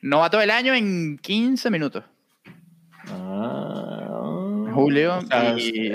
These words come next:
Speaker 2: Strider y Julio, ¿no?
Speaker 1: Sí.
Speaker 2: Tú dices que va a ser, eh, Michael Harris.
Speaker 1: Yo es que creo que va a estar muy parejo, porque creo que el tiempo que se perdió Strider al final,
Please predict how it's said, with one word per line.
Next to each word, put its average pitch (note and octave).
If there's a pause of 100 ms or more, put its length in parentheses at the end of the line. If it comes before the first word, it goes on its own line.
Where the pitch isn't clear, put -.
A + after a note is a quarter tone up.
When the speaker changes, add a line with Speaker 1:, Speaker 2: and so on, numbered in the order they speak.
(120)
Speaker 2:
Strider G3
y B2+
Julio, G2+
¿no? E3+ (1800)
Speaker 1:
Sí. -
Speaker 2:
Tú A2
dices A#2
que D3+
va C3+
a B2+
ser, C#3+
eh, B2+
Michael A2
Harris. -
Speaker 1:
Yo C#3 (1800)
es A2+
que B2+
creo A2+
que C#3
va B2+
a -
estar A#2
muy A#2+
parejo, A2 (180)
porque B2+
creo C3+
que E3
el D3
tiempo D#3
que D#3+
se D#3
perdió B2+
Strider D3+
al D3
final, C#3+